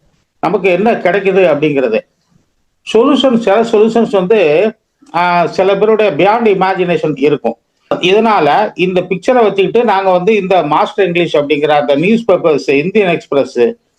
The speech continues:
அதை வந்து நாங்க போட போறோம் வீடியோவா. இப்போ ஒண்ணொண்ணா நம்ம பார்க்க போறோம். நம்பர் ஒன் பாருங்க. இதுல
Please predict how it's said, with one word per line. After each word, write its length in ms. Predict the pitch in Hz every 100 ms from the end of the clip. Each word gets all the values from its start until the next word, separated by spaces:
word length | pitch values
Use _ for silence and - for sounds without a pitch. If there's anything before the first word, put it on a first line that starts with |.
| _
அதை 260 | - 190 196
வந்து 180 | 180
நாங்க 200 | 190 160 151
போட 240 | 151 160
போறோம் 340 | 139 135 143
வீடியோவா. 460 | 131 131 127 104 98 - _ _ _ _ _ _
இப்போ 260 | 180 180 175
ஒண்ணொண்ணா 340 | 233 208 202
நம்ம 160 | 202 175
பார்க்க 300 | 156 147 147
போறோம். 320 | 131 120 107 - _
நம்பர் 320 | 131 156 160
ஒன் 300 | 139 190 175
பாருங்க. 480 | 139 123 107 95 - _
இதுல 240 | 208 262